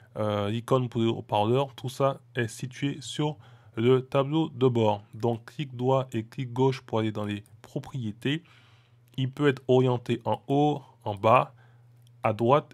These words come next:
et à gauche. Bien sûr, ce sera en fonction de votre distribution. Vous pouvez aussi changer la taille en pixels,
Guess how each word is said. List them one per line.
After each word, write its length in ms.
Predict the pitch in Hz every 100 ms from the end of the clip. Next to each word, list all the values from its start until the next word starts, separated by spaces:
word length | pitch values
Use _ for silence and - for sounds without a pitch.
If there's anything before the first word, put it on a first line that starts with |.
| -
et 140 | -
à 100 | -
gauche. 420 | 110 110 107 - - 123 -
Bien 160 | 117 117
sûr, 220 | - 143
ce 100 | 117
sera 240 | - 135
en 100 | 117
fonction 560 | 104 120 - 139 143 143 - - _
de 140 | 117 110
votre 460 | 110 - - 139 -
distribution. 880 | 127 117 143 - 151 139 135 - 110 - _ _ - _ _ - 139
Vous 180 | 113
pouvez 400 | 147 160 156 165 -
aussi 460 | 156 - 160 147 139
changer 400 | - - 147 139
la 120 | 135
taille 180 | 131 139
en 100 | 120
pixels, 600 | 110 - - 139 151 202